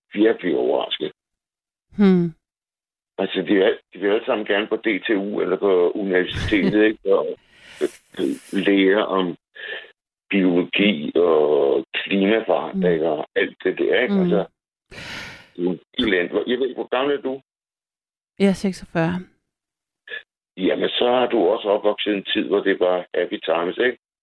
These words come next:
Speaker 2: Mm.
Speaker 1: Der var ikke krig nogen steder, og der var ikke noget klimahalløj, vel?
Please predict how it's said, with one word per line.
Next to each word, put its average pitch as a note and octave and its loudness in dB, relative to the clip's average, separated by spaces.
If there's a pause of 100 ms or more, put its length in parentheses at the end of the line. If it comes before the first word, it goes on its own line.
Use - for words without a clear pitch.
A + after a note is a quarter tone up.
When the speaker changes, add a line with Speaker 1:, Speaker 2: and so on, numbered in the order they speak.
Speaker 2:
Mm. F3+ 4 (640)
Speaker 1:
Der F#2+ -2
var - -6
ikke - -6 (220)
krig A#2 2
nogen G#2+ 2
steder, F#2+ 2
og E2+ 2 (640)
der D2 -6
var D#2 2
ikke F#2+ 0
noget D#2+ 2 (140)
klimahalløj, F2+ 4
vel? G2+ 2